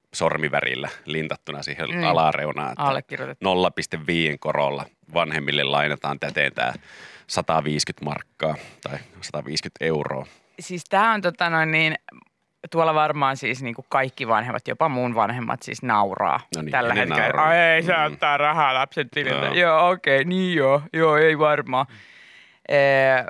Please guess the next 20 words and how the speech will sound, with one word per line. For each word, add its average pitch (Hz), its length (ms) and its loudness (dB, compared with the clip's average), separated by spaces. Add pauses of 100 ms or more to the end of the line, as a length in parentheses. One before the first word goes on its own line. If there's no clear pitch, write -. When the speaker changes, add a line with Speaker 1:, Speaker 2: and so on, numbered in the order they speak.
(140)
Speaker 2:
et, - 260 -8
et, - 240 -6 (1200)
se - 140 -2
on 147 100 2
oikeasti 156 440 -2
hei 127 140 -2
siis 120 240 -8 (140)
kavallus, 131 720 2
kun 202 100 0 (140)
te 202 80 4
otatte 170 320 0
sieltä 143 240 0
teidän 135 220 2
lapsien 139 400 0
rahalta 131 440 0
lainaa, 131 460 0
lapsien 151 360 -2
tililtä 135 300 -6
rahaa 135 380 0
lainaa. 127 420 0